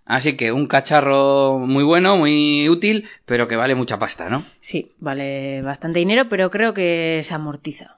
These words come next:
Speaker 2: Porque te
Speaker 1: A la
Speaker 2: ahorra
Speaker 1: larga, ¿no?
Speaker 2: Sí, te ahorra mucho tiempo y,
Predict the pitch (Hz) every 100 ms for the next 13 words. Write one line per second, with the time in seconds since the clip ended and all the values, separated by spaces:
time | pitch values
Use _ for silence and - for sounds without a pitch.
0 | _ 147 147 127 113 117 107 98 131 185
1 | - 165 - - 160 160 156 156 151 151
2 | 165 190 220 - _ - _ _ _ _
3 | _ _ - 139 135 139 131 - -